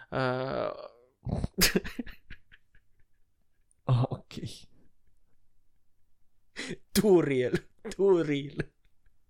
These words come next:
Speaker 2: Huvitav, kas, kui palju seal nagu juba taastunud on vahepeal?
Speaker 1: Ei, me ei, tegelikult nad on, äh, omajagu taastanud seda.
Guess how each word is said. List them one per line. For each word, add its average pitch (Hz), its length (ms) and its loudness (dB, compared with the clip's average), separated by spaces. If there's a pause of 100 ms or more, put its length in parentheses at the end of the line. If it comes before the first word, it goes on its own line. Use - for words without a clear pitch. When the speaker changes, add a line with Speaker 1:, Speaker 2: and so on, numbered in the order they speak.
(1200)
Speaker 2:
Huvitav, 190 400 2
kas, 127 240 2
kui 160 180 4
palju 156 280 6
seal 113 200 2
nagu 113 200 4
juba 113 220 4
taastunud 113 580 0
on 110 140 2
vahepeal? 110 420 -2 (1500)
Speaker 1:
Ei, 214 120 -4
me 220 240 -2
ei, 233 140 -2 (240)
tegelikult 190 560 -2
nad 175 260 -8
on, 185 140 -2 (300)
äh, 175 320 -6
omajagu 160 560 -4
taastanud 120 500 -4
seda. - 280 -14